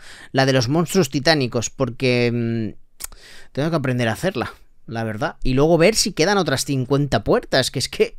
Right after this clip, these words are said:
no lo sabemos. Y si quedan otras cincuenta, seguramente en la puerta setenta o setenta y cinco haya quizás otra persecución o a lo mejor otra prueba, ¿no? Del estilo de,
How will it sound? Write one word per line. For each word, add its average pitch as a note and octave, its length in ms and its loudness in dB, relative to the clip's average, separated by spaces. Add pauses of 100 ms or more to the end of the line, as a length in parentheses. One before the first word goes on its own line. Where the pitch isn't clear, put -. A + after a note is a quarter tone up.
no D#3+ 160 -4
lo G#3 140 -2
sabemos. C#3 480 0 (340)
Y C3 140 0
si C3+ 240 0
quedan F#3 300 6
otras D#3 260 2
cincuenta, D3+ 480 0
seguramente E3 600 0
en E3 120 2
la C3 120 2
puerta D#3 360 0
setenta D#3+ 520 0
o C#3 60 0
setenta C3+ 380 -2
y - 20 -4
cinco C#3+ 480 -2 (380)
haya C#3 480 4 (340)
quizás D3+ 420 2
otra G#3 220 2
persecución F3 880 0 (380)
o C#3+ 180 2
a C#3 40 6
lo C3+ 60 4
mejor C3+ 320 2
otra D3 280 2
prueba, F#3+ 320 6
¿no? B3+ 260 -2 (220)
Del D3 260 0
estilo E3+ 480 0
de, C3+ 420 0